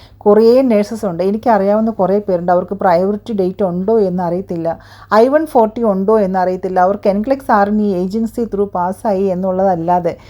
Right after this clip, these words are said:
മറ്റ് കാര്യങ്ങളൊന്നും അവർക്ക് യാതൊന്നും അറിയാത്ത കുറേ ആളുകളുണ്ട്. വിസ സ്ക്രീൻ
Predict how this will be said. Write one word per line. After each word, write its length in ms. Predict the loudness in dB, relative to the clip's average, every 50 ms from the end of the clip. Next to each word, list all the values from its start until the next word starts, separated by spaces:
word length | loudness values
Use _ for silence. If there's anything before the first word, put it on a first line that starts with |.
| -20 -20 -8 -2 0
മറ്റ് 260 | 0 0 2 0 2
കാര്യങ്ങളൊന്നും 640 | 4 4 4 4 2 0 -2 -2 -2 0 0 0
അവർക്ക് 280 | 0 -2 -2 -4 -6 -4
യാതൊന്നും 560 | -2 -2 0 0 -2 -2 -2 -2 -2 0 0
അറിയാത്ത 440 | 0 0 0 0 0 -2 -2 -4 -4
കുറേ 300 | -2 0 0 0 2 0
ആളുകളുണ്ട്. 500 | 0 0 0 0 -2 -4 -4 -6 -6 -6
വിസ 260 | -4 -4 -2 2 2 2
സ്ക്രീൻ 300 | 2 2 -2 -6 -4 -4